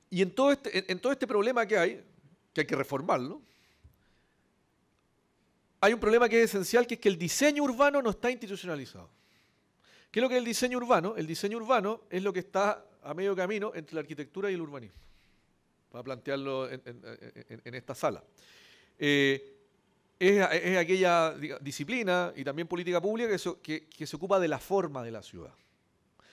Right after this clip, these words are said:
Entonces nosotros tenemos una planificación que es fuertemente regulatoria,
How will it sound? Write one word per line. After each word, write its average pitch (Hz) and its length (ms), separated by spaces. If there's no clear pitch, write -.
Entonces 196 260
nosotros 208 220
tenemos 208 160
una 208 120
planificación 180 640
que 190 100
es 156 60
fuertemente 226 520
regulatoria, 185 760